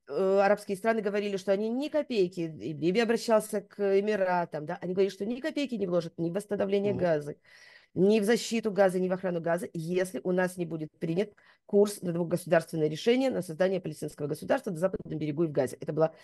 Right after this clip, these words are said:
Speaker 1: абсолютно категорическая позиция. Они говорили, нам нет смысла,
Speaker 2: Мгм.
Speaker 1: потому что вы опять ее разбомбите, и зачем мы будем в это вкладываться? Потому что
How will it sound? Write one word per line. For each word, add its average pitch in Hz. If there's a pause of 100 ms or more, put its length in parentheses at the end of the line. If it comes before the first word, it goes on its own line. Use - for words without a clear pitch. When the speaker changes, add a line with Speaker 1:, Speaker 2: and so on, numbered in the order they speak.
(120)
Speaker 1:
абсолютно 240
категорическая 175
позиция. 156
Они 151
говорили, 160
нам 214
нет 277
смысла, 180
Speaker 2:
Мгм. 139
Speaker 1:
потому 190
что 202
вы 220
опять 202
ее 175
разбомбите, 262
и 127
зачем 202
мы 208
будем 185
в -
это 170
вкладываться? 139
Потому -
что 175